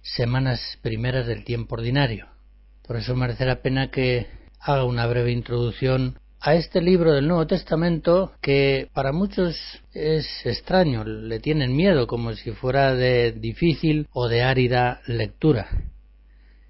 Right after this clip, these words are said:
Y no es así, es un libro precioso, con una organización de ideas muy clara. Sencillamente es el primer tratado de cristología que se ha escrito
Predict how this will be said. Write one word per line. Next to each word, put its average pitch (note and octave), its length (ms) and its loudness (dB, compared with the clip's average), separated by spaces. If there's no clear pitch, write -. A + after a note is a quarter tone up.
Y C3+ 100 0
no F#3+ 120 2
es E3+ 100 0
así, D#3+ 340 2
es B2 300 -8
un C#3 220 -2
libro C#3 580 2
precioso, F#3 760 0
con B2+ 180 -2
una C3 420 2
organización B2 1300 -2
de A#2 200 -2
ideas A#2+ 760 0
muy B2 220 -4
clara. E3 500 4
Sencillamente E3 960 0
es E3+ 160 0
el E3+ 120 -2
primer C#3+ 420 0
tratado D3+ 600 4
de A#2+ 320 2
cristología C3+ 920 -2
que A#2 120 -6
se A2+ 120 -4
ha A#2+ 40 0
escrito - 420 2